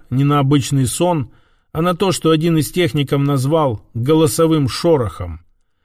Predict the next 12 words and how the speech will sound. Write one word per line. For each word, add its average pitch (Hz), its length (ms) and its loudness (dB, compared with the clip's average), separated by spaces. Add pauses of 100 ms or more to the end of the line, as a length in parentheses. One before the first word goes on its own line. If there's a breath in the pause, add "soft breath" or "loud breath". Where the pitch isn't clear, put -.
(160)
Он 175 300 0
от 143 160 0
неожиданности 160 760 0
такого 160 440 2
вывода 151 580 0 (260 soft breath)
даже 151 300 2
сам 180 300 0
закашлялся. 131 880 -4 (220)
Он 147 180 2
как 156 200 0
будто 151 280 2
думает 147 480 0